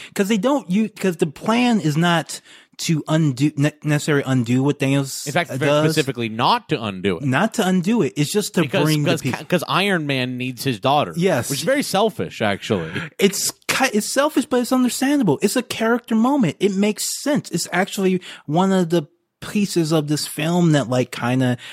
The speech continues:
Speaker 1: has some hu-, human element to it. Like, I don't wanna undo it. I have a wife and a daughter now. Yeah, it sucks that
Speaker 2: Right.
Speaker 1: we lost, but, uh,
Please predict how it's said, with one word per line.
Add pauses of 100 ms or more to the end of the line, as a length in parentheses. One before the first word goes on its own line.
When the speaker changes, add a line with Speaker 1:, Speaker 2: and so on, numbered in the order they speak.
(100)
Speaker 1:
has
some
hu-, (160)
human
element
to
it.
Like, (380)
I
don't
wanna (260)
undo
it.
I
have
a
wife
and
a
daughter
now.
Yeah,
it
sucks
that
Speaker 2:
Right.
Speaker 1:
we
lost,
but,
uh,